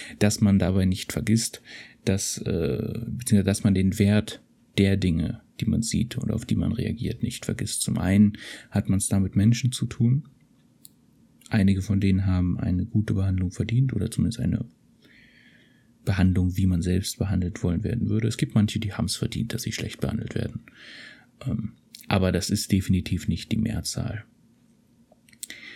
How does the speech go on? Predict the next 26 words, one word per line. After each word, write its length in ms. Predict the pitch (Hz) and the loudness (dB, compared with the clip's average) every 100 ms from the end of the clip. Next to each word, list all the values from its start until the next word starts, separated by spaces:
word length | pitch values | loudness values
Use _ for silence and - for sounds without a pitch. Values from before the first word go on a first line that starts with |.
| - - - _ - | -20 -20 -20 _ 0
Vor 120 | 95 | 2
allem 100 | 110 | 2
ist 140 | 101 | 0
es 120 | 98 | -4
unnötig 560 | - 101 92 87 82 - | -2 2 2 2 -2 -4
und 120 | - | -4
auch 160 | - - - - - - _ _ _ | -4 -6 -10 -12 -12 -12 _ _ _
Verschwendung 520 | - 98 - 92 90 | -4 -2 2 4 4
der 140 | 87 - | 2 -2
eigenen 360 | 78 - - | -2 -2 -4
Zeit. 320 | - - - - | -4 -4 -6 0
Plus 280 | 113 110 | 0 0
die 300 | - 92 85 - _ | 0 0 -2 -6 _
Gegenseite 440 | 95 90 90 - - | 0 0 0 -4 -6
profitiert 500 | - - - - - | -12 -12 -8 -6 -6
davon. 300 | - - - _ _ _ _ _ _ - - - - - - - - | -6 -8 -8 _ _ _ _ _ _ -20 -20 -20 -18 -12 -12 -6 0
Und 140 | 131 | 4
zum 140 | 143 | 4
anderen 240 | 135 139 127 | 6 6 6
sollte 260 | 117 110 | 6 6
man 80 | 107 | 6
nicht 140 | 104 - | 6 2
vergessen, 380 | 95 92 - | 0 0 -2
dass 180 | 95 - | -2 -2
auch 280 | - - - | -2 -4 -4
die 500 | - - 92 92 - | -6 -2 0 -2 -6